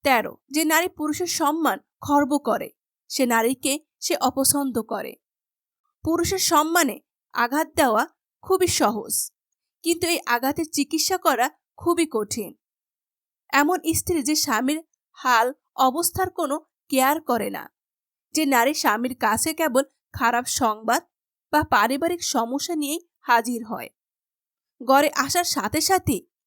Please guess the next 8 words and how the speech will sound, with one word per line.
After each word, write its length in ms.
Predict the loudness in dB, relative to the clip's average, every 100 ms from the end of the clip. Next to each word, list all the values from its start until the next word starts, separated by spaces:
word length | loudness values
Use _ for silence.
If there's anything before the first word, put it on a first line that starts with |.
| _
বা 180 | 2 4 4 0 _ -6
ঘুমানোর 420 | 0 2 2 0
সময় 420 | 0 0 2 0 -2 _ _ _ -2
এসে 300 | 0 0 -2 -2
এসবের 420 | -2 0 0 -2 -6 _ -4
ফিরিস্তি 440 | 0 0 0 -4 -4 _
খুলে 300 | 0 2 4
বসে। 340 | 2 -2 -6